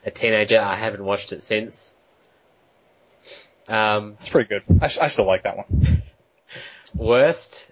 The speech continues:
Speaker 1: um, from what I've seen, at least,
Speaker 2: Mm.
Speaker 1: uh, either BloodRayne or Mortal Kombat Two Annihilation. Uh, a much
Speaker 2: Yeah.
Speaker 1: younger Aaron was very pumped up to see Mortal Kombat Two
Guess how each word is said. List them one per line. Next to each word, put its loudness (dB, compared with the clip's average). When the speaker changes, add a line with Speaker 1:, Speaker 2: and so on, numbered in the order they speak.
Speaker 1:
um, -4
from -8
what 4
I've -2
seen, -6
at -16
least, -6
Speaker 2:
Mm. -18
Speaker 1:
uh, -2
either 0
BloodRayne 2
or 2
Mortal 4
Kombat -6
Two -6
Annihilation. -6
Uh, 0
a 0
much 2
Speaker 2:
Yeah. 2
Speaker 1:
younger 2
Aaron 2
was -4
very 4
pumped 0
up 0
to -18
see -6
Mortal -6
Kombat -2
Two -2